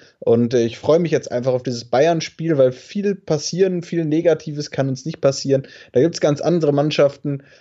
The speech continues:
Ähm, viele Grüße an den F C und an Hertha. <laughs> Denen geht's <laughs> gerade nicht so gut.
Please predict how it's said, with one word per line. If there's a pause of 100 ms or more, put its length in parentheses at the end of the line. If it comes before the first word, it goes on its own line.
(140)
Ähm, (500)
viele
Grüße
an
den
F
C
und
an
Hertha. (420)
<laughs>
Denen
geht's
<laughs>
gerade (160)
nicht
so
gut.